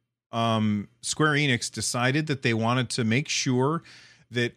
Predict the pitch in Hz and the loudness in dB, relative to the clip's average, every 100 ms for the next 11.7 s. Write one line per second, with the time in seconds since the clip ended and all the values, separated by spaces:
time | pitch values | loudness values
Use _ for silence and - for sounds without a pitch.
0 | _ 127 135 151 165 170 165 160 - - | _ -2 -2 0 2 2 2 0 0 -2
1 | - 165 185 175 - - 95 80 92 - | 0 2 2 2 0 0 0 0 -4 -8
2 | - _ _ _ _ _ _ _ 127 160 | -16 _ _ _ _ _ _ _ -2 0
3 | 175 147 135 107 - 147 143 127 117 - | 2 2 2 -2 -2 0 2 2 2 0
4 | - 107 107 101 - 117 110 - 123 95 | 0 2 2 0 0 -2 -2 2 2 2
5 | 113 - 101 110 107 117 107 - 101 95 | -2 -4 -2 0 2 2 0 -2 -2 0
6 | 87 85 85 - 90 80 98 - _ _ | -2 -4 -4 -6 -6 -6 -10 -14 _ _
7 | - 98 98 101 117 131 151 165 147 143 | -8 -4 -2 0 4 4 2 2 2 0
8 | 147 139 131 123 113 - 151 147 127 110 | -2 2 2 2 0 -2 0 0 2 2
9 | 110 95 - - 110 117 127 143 127 - | 0 -2 -12 -6 -2 2 4 2 -2 -2
10 | 117 113 104 - 120 135 - - 110 117 | 0 0 0 -2 0 -2 -4 -8 0 2
11 | 117 113 101 - 107 104 - | 2 2 -2 -4 -2 0 -2